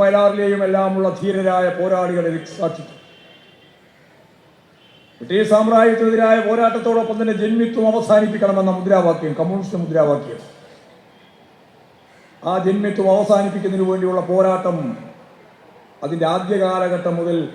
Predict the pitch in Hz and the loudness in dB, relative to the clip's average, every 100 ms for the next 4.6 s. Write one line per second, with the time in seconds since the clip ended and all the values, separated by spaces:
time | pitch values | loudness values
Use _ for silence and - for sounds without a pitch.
0 | - - 160 175 170 202 196 180 180 165 | -16 -6 -4 0 0 0 0 -2 0 0
1 | 156 147 175 190 - 180 175 190 196 185 | 0 0 0 -2 -2 -2 -2 -2 -2 -2
2 | 185 180 175 170 170 165 170 175 160 135 | -4 -4 -2 -2 -2 -2 -2 -2 -2 -4
3 | - - - 175 160 165 175 170 156 151 | -10 -10 -4 -2 0 0 0 0 0 -2
4 | 151 160 165 139 113 | -2 0 0 -2 -4